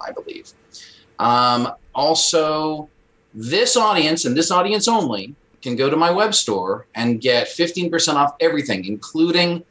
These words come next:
the new release, including, uh, signed versions of, uh, Child of Chaos or Game of War, or even, uh, I have, uh, Wheel of Time up there, signed versions of Wheel of Time. And there's actually a lot of interest about that because of the,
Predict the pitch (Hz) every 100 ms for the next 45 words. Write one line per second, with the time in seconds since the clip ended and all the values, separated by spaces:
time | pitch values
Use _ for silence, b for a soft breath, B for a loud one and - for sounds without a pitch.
0 | _ 135 139 143 139 135 135 131 - -
1 | - - 101 156 147 143 143 123 120 -
2 | 131 131 120 127 127 131 123 120 117 113
3 | 107 104 104 - 110 101 - 147 135 -
4 | 110 110 110 - 110 98 117 147 151 B
5 | - 160 208 202 196 160 156 151 147 _
6 | _ - - 110 123 135 135 127 127 120
7 | 139 160 165 165 143 101 95 - 98 -
8 | 123 127 123 120 117 110 107 123 98 104
9 | 131 - 143 143 117 123 156 185 185 185
10 | 180 - _ _ - 208 - 147 117 110
11 | 107 110 - 120 127 127 123 113 120 120
12 | 117